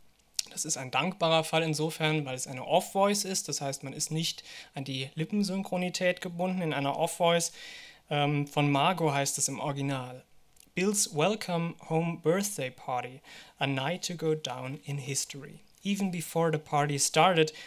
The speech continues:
I could smell disaster in the air. I knew it, I sensed it, even as I finished dressing for that blasted party." Dieselbe Stelle in der deutschen Synchronübersetzung, Margot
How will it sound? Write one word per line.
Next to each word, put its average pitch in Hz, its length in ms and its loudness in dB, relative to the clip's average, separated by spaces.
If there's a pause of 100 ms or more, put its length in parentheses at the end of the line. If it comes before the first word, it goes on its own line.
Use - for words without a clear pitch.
(160)
I 147 120 0
could 156 240 -8
smell 139 400 0
disaster 135 680 -6
in 131 260 -10
the 143 220 -8
air. 120 320 -8 (260)
I 131 80 -4
knew 151 260 2
it, 160 240 0 (160)
I - 60 -8
sensed 139 480 -2
it, 135 180 -8 (320)
even 165 380 -2
as 131 160 -6
I 123 100 -10
finished 143 600 -6
dressing 127 340 -6
for 123 220 -12
that 127 160 -10
blasted 120 480 -8
party." 143 460 2 (720)
Dieselbe 139 400 -2
Stelle 202 340 -2
in 202 200 -6
der 135 100 -10
deutschen 135 460 -8 (280)
Synchronübersetzung, 190 1080 -4
Margot 156 480 -2